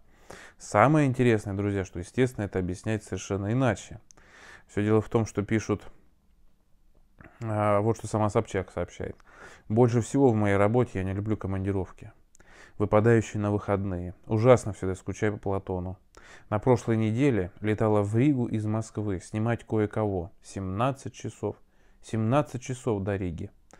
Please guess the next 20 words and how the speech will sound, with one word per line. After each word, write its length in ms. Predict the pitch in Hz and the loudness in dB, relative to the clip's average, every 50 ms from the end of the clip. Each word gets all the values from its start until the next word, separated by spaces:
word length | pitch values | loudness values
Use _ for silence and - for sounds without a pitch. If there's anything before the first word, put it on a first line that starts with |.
| - - - - _ _ _ - | -20 -20 -20 -20 _ _ _ -10
А, 280 | - 98 98 95 95 95 | -8 -6 -4 -4 -6 -8
сейчас 480 | - - 113 - 139 135 127 - - - - - _ _ _ - | -8 -6 2 4 4 4 4 0 -14 -20 -20 -20 _ _ _ -6
лечу 360 | - 113 117 113 - - 123 | -2 0 0 0 0 2 4
опять 380 | 123 117 113 - 131 131 127 127 | 4 4 4 4 2 0 0 -2
с 60 | - | -6
пересадками». 800 | - 110 104 107 98 - - 98 92 92 - - - 95 95 95 - - | -8 -4 -4 -4 -4 -6 -6 -6 -6 -6 -10 -12 -12 -12 -12 -12 -12 -8
Ну, 100 | 117 117 | -6 -6
то 120 | 113 - 104 | -4 -4 -6
есть 160 | 98 - - | -6 -4 -4
вы 60 | 107 | -4
знаете, 300 | 104 104 101 90 87 - | -2 0 -2 -2 -4 -8
что 160 | - - 95 | -14 -16 -14
сейчас 200 | - - 92 - - - _ | -10 -10 -10 -10 -10 -16 _
проблема 420 | - 98 98 98 98 95 90 87 90 | -4 -4 -4 -4 -4 -6 -6 -8 -10
с, 460 | - - - - - - - - - | -14 -16 -20 -20 -18 -14 -12 -12 -12
с 40 | - | -12
самолетами 560 | - - 95 98 120 147 160 - - 107 101 | -12 -8 -4 0 2 2 2 0 -2 -4 -6
и 20 | 95 | -4
так 200 | - 98 98 98 | -4 -4 -2 0
далее. 380 | 113 123 131 120 110 104 107 | 0 0 0 0 -2 -4 -4